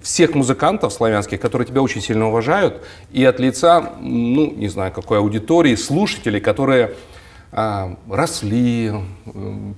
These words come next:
передавали твои записи, евангелизировали твоими песнями. Поэтому искренне спасибо тебе за твое творчество, за эти тридцать лет благословенного служения пред Господом и для народа.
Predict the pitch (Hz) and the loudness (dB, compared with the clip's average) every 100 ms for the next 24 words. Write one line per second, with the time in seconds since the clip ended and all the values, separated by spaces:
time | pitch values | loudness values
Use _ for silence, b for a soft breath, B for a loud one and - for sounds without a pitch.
0 | B B B 135 156 156 120 127 127 - | B B B 4 6 6 6 2 2 0
1 | 120 117 113 110 101 - 107 - 113 143 | 0 2 2 2 0 -4 -4 -2 -2 0
2 | 156 151 151 120 147 143 127 110 107 117 | 0 2 0 2 4 4 4 0 -2 0
3 | 110 107 98 110 98 117 131 147 139 B | 0 -4 -6 -4 -4 -2 -2 -2 -2 B
4 | B B B 170 - 147 - 147 170 113 | B B B -6 -2 -4 -2 -2 0 -2
5 | - 101 104 117 127 127 156 190 139 - | -2 -2 -2 0 -2 2 0 2 -2 -2
6 | 107 123 - - 151 185 - 110 120 143 | 0 0 -2 -2 -2 -2 -4 -2 2 4
7 | 294 - B B B B 92 131 127 - | 2 -2 B B B B 0 0 0 0
8 | 120 117 120 160 175 151 123 - 120 110 | 2 4 4 4 4 2 0 0 -2 0
9 | 131 147 131 113 - 110 110 156 160 117 | 2 4 4 0 0 -2 2 2 4 -2
10 | 101 95 127 139 139 95 107 104 104 92 | -2 -4 2 4 2 0 -2 0 0 0
11 | - | -2